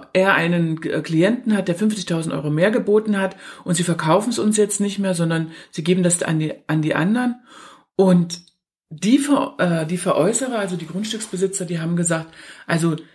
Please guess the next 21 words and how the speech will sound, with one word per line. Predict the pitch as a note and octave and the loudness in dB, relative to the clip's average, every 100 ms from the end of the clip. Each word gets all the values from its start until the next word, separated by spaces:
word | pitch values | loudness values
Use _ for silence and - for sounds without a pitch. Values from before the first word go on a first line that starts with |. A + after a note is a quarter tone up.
| _ _ _ _ | _ _ _ _
d-, | F#3 - | -20 -16
diese | D#3+ F3 C4+ E4+ D4+ | -6 2 2 4 2
Art, | - E3+ G3+ A3 - - _ | 2 0 0 -2 -6 -16 _
äh, | - E3 | -6 -4
des | D3+ D3+ | -2 -2
Umgangs | - B3 C#4 C4+ G#3+ | 2 4 6 4 0
mit | F#3+ F3+ | -2 -2
den | D3+ | 0
Menschen, | C#3+ E3 G#3+ - G3 | 2 0 0 -2 -2
das | D#3+ - | -2 0
mögen | E3 F#3+ F#3 | 0 0 0
sie | D#3+ D3+ - - - _ | -2 -4 -6 -20 -20 _
überhaupt | A#3+ C4+ B3+ G3 G3 - G#3 | 2 4 4 4 2 0 -4
nicht | G3+ - | -4 -2
und | D3+ D3+ | -2 -2
das | D3+ | -6
ist, | D#3+ - - | -8 -12 -14
finden | - F#3+ F#3+ | -4 -2 0
sie | E3 | -2
eine | D3+ D3+ | -2 2
Unverschämtheit | G#3+ A#3+ A#3 - G3+ F#3+ F3+ E3+ E3+ | 2 2 0 2 2 0 0 0 -2